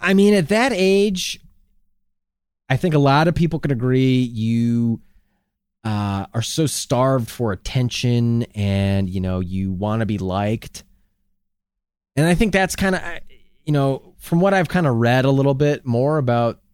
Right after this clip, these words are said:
Anissa and Morgan is that, you know, they were, these were little girls kind of on the,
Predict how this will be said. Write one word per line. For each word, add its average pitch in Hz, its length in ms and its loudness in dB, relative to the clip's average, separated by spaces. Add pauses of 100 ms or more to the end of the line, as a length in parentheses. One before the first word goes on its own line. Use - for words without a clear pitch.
(340)
Anissa 120 500 0
and 113 140 0
Morgan 113 560 -2
is 104 260 -8
that, 104 300 -4
you 165 120 -4
know, 156 260 0
they 135 140 0
were, 135 320 0 (480)
these 131 240 0
were 131 260 2
little 135 260 2
girls 143 600 4
kind 123 260 -2
of 117 120 0
on 113 180 0
the, 113 360 -2